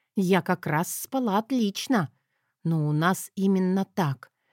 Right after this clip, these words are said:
Когда хорошо одному, плохо другому. Иначе мы пока не научились. И я не уверена, что хочу к этому прийти.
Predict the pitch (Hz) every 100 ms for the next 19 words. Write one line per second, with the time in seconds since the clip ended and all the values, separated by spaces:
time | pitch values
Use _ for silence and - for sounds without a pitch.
0 | _ - 180 190 202 190 190 - 208 190
1 | 190 202 285 - 196 233 294 302 233 165
2 | 175 175 175 _ _ _ _ 180 180 175
3 | 170 - 196 180 185 190 190 185 185 -
4 | - 147 147 135 - _ _ _ _ -
5 | 214 269 285 277 240 339 196 147 - -
6 | - 151 - 156 170 151 165 151 185 190
7 | - - 139